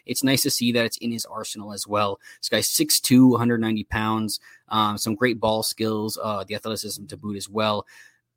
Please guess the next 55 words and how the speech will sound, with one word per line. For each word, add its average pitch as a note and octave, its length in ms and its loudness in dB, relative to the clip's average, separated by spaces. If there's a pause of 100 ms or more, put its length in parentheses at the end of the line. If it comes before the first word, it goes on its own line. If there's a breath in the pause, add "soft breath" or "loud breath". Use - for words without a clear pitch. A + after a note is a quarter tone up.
(140)
To C#3+ 100 4
me, G3+ 160 10
he C#4+ 80 12
kinda D4 240 4
gave A3 260 2
me, A3+ 140 2
like, F3+ 380 0 (100)
like, A#2+ 260 -2
Brandon C3 360 4
Ayuk B2 320 2
vibes, B2+ 340 2
and A#2 100 0
hopefully B2 280 0
I'm A#2+ 100 0
not A2+ 140 -2
just B2 160 -8
helmet G#2+ 320 -6
scouting A2+ 340 -4
there A#2+ 160 -2
because G#2 300 -6
of, G#2 100 -6
like, G2+ 160 -8
the G2+ 80 -14
whole G2+ 140 -8
connection G#2+ 420 -6
there, A2+ 140 -2
you A2+ 120 0
know A2 100 -2
what A2+ 100 -2
I A2+ 80 -2
mean? G#2+ 240 -2
And A2+ 120 -2 (280 loud breath)
I, A3 260 4
I E3 140 8
honestly G3+ 260 6
just F3 100 -2
think F3 120 2
he's D3+ 100 2
kinda, D3 160 0
like, C3 140 0
one B2+ 100 0
hell B2 160 0
of A#2+ 60 -2
a A#2 80 -4
player. A#2 500 0
Um, A2 380 -4 (220)
could F3+ 180 2
see E3+ 180 2
him D#3+ 140 4
kind D3 200 2
of D3 60 2
having C#3+ 300 0
a - 20 0
similar C3+ 480 2
role, B2+ 480 -2